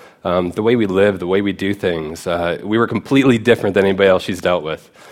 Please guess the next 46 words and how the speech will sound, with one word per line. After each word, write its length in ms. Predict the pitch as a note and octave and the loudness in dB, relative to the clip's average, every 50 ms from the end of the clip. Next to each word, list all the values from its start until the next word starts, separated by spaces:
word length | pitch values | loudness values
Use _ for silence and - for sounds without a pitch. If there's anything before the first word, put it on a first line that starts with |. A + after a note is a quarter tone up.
| - - _ | -20 -10 _
And 80 | F#2 | -4
it 60 | F#2 F#2 | -2 -2
was 160 | F2+ - - | -4 -4 -6
easy 300 | - A2 A2 G#2 G#2+ F#2+ | -6 -4 -4 -2 -4 -4
to 60 | G2 | -4
be 140 | F2+ F2+ F2+ | -4 -4 -6
accepted 520 | F2 - - - F2 F#2 F2+ E2+ - - | -6 -6 -4 0 0 0 0 -2 -4 -6
into 200 | F#2 F2 - - | -6 -6 -4 -4
our 120 | F2 D#2+ D#2 | -4 -4 -4
family. 480 | - - F2+ G2 G2+ F#2+ E2+ E2 D#2+ | -4 -4 -2 -2 0 -2 -2 -4 -4
And, 200 | D#2 D2+ D#2+ D#2 | -6 -6 -6 -6
uh, 200 | E2 E2 E2 D#2+ - - - - - - - | -4 -4 -4 -6 -8 -14 -20 -20 -16 -4 -4
and 160 | A2 G#2 - | -4 -4 -2
I, 220 | - - A2 A2+ F#2+ - - - _ _ - - - | 0 0 0 0 0 -6 -14 -20 _ _ -20 -12 -10
I, 240 | F2 - - G2 A#2 | -10 -8 -2 -2 0
I 20 | |
hardly 260 | C3 D3 C#3 B2 A#2 | 2 2 2 2 2
knew 160 | G#2 A2 A#2+ C3 | 2 2 2 4
any 120 | C3 A#2 | 4 2
of 60 | G#2+ | 2
these 120 | F#2+ F2+ - | 0 -4 -4
people 280 | - A2 G#2 - G2 | -6 -6 -6 -6 -8
before 280 | G2+ G2 - - A#2 A2 | -10 -10 -6 -2 -2 0
we 80 | G#2+ | 0
went. 300 | G2+ F2+ G2+ B2 C3+ A2 | 0 0 2 2 2 2
You 80 | G2+ F#2+ | 2 2
know, 100 | F#2+ G2 | 2 2
I 80 | F#2 F#2 | 2 2
knew 120 | G2+ G2 | 0 -2
a 40 | F#2+ | 0
couple 320 | - - A2+ A2+ - G#2+ | 2 2 0 2 4 4
of 120 | G2+ F#2 F2+ | 2 4 4
them. 100 | G2+ F#2+ | 2 -2
I 80 | E2+ | -2
see 240 | E2 - - A#2 A#2 | -4 -4 -2 0 0
'em 100 | A2 G#2 | 0 0
here. 440 | G2+ A2+ B2+ C3+ A#2+ G#2 G2 - - - - - - - | 2 2 4 4 4 4 2 0 -4 -14 -20 -20 -20 -10
And, 260 | - F2+ G2 F#2+ F2+ G2+ | -4 -2 -2 0 2 4
uh, 180 | F#2+ F#2+ G2+ F2+ | 4 4 4 2
and 160 | G2+ G#2 G#2 | 2 0 2
we 120 | A#2 B2+ | 2 2
were 160 | C3+ C#3 B2 | 4 4 4
learning 380 | A2 G#2 A2+ A#2 A2+ A2 G#2+ G#2 | 4 4 4 4 4 4 2 0
each 160 | G#2 - - | -2 -2 0
other's 440 | A#2 G#2+ G#2+ G2+ G2 G2 G2 - - | 2 2 4 4 2 0 -2 -6 -12
characteristics, 1080 | - - - C3 B2 A#2+ - A2 G2+ G#2 B2+ C3+ - - - F2+ G2 - - - - | -12 -4 0 0 0 0 0 0 2 2 2 2 2 -2 0 -2 -2 -2 -4 -12 -16